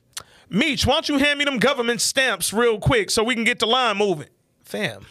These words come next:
don't, don't blast me in front of the girls like that, dog.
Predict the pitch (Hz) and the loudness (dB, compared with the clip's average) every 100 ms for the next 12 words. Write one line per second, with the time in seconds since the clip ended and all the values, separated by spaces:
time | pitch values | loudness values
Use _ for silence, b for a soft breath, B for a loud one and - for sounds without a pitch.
0 | _ _ - - b b b - 226 - | _ _ -20 -20 b b b -8 -8 -6
1 | 190 208 202 165 - 113 - 120 110 107 | -4 -2 -2 -2 -4 -8 -10 -10 -10 -12
2 | 110 98 - - - - - 101 147 107 | -12 -12 -14 -16 -14 -14 -12 -10 -10 -12